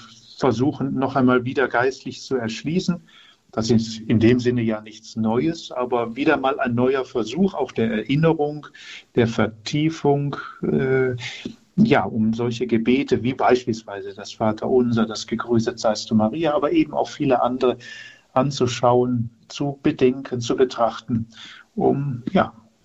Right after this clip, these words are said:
noch mal wieder einen neuen Zugang dazu zu gewinnen. Das ist mir ja immer ein Anliegen, auch hier in der Spiritualität, dass es nicht allein geistliche Gedanken bleiben, sondern dass das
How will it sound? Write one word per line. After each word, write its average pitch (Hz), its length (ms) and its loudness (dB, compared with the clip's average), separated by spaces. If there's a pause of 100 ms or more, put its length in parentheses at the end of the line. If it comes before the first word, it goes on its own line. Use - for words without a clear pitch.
noch 139 180 -2
mal 127 140 2
wieder 131 220 4
einen 123 180 2
neuen 120 280 2
Zugang 120 380 -4
dazu 113 500 -4
zu 123 200 0
gewinnen. 123 420 2
Das 127 300 -2
ist 151 140 -8
mir 123 80 0
ja 123 100 4
immer 135 220 0
ein 120 140 2
Anliegen, 135 480 -2
auch 127 220 -2
hier 123 220 0 (400)
in 123 100 0
der 113 100 4
Spiritualität, 123 1200 0 (420)
dass 110 120 -4
es 110 300 -4
nicht 120 260 0
allein 127 460 4
geistliche 123 560 -6
Gedanken 117 500 -6
bleiben, 110 460 0
sondern 131 420 -2
dass 120 220 -2
das 127 320 -2